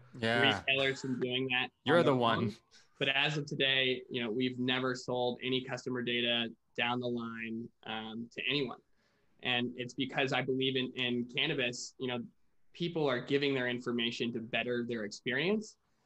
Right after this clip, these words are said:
Speaker 2: Um, but if you sell that data so that companies can come in and just blast them with messages,
Speaker 1: Yeah.
Speaker 2: uh,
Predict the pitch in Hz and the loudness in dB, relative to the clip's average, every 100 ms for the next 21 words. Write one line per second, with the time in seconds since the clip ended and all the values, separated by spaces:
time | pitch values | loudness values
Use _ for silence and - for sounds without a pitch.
0 | - 120 117 117 127 123 120 123 123 123 | -6 -2 0 0 0 0 -2 -2 -2 -2
1 | - 147 139 143 147 127 123 123 120 123 | -4 -2 0 0 0 -2 -2 -2 0 0
2 | 127 123 120 120 120 120 - - 123 123 | 0 -2 -4 -6 -6 -10 -12 -10 -6 -4
3 | 123 - 117 - 123 120 117 117 117 - | -6 -8 -10 -6 -4 -2 -4 -8 -10 -8
4 | 117 117 120 - 123 120 117 117 107 120 | -6 -6 -8 -10 -8 -6 -6 -8 -8 -6
5 | 120 120 117 113 113 - - - 135 139 | -6 -8 -8 -8 -10 -14 -16 -8 -6 -6
6 | 87 - 226 220 | -8 -10 -10 -10